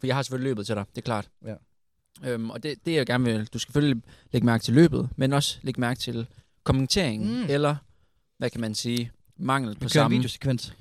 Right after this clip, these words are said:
Speaker 2: på.
Speaker 1: Ja, en lille videosekvens.
Speaker 2: Okay, men kan vi ikke få... Kan vi ikke, kan
Speaker 1: Og
Speaker 2: du ikke,
Speaker 1: den her
Speaker 2: øh,
Speaker 1: video, den, den kommer også til at ligge i, øh, det,
Speaker 2: okay,
Speaker 1: der så også kommer
Speaker 2: okay.
Speaker 1: til at være Insiderlinjen, som også kommer ud lige om lidt.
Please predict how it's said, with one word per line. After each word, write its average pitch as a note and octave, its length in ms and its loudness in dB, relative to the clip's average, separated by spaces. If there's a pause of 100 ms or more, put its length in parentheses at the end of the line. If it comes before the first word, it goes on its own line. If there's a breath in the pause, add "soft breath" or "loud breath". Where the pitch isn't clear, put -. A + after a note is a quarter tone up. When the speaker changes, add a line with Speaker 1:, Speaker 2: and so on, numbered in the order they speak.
Speaker 2:
på. - 220 -2
Speaker 1:
Ja, C#3 160 0
en D#3 80 4
lille F#3 260 2
videosekvens. B2 920 -4 (240)
Speaker 2:
Okay, C3 160 -6
men B2+ 100 -8
kan D3 120 -4
vi D3 60 0
ikke D3 100 -4
få... C3 220 -2
Kan D3 100 0
vi - 20 4
ikke, D#3 120 -2 (260)
kan D3 100 0
Speaker 1:
Og D3+ 60 4
Speaker 2:
du D#3 40 4
ikke, D3 200 0
Speaker 1:
den E3+ 100 10
her F3 100 10
Speaker 2:
øh, C3+ 40 6
Speaker 1:
video, D#3+ 220 6
den, C#3 300 4
den D3 140 -4
kommer C#3+ 180 -4
også D3+ 160 -6
til D#3+ 60 -6
at C3+ 100 -6
ligge D#3 200 -8 (120)
i, B2 260 -2
øh, A2+ 100 0
det, A2+ 100 -4
Speaker 2:
okay, D3 120 0
Speaker 1:
der A#2+ 100 4
så G#2 120 0
også C3+ 120 0
kommer A#2+ 120 0
Speaker 2:
okay. - 40 -2
Speaker 1:
til C#3 80 -4
at A#2+ 40 -6
være A#2+ 120 -2
Insiderlinjen, A#2 680 -8 (300)
som A#2+ 100 -8
også C3+ 120 -4
kommer C#3+ 160 -4
ud C#3 60 -4
lige C3+ 80 -6
om B2+ 80 -6
lidt. C3 240 -10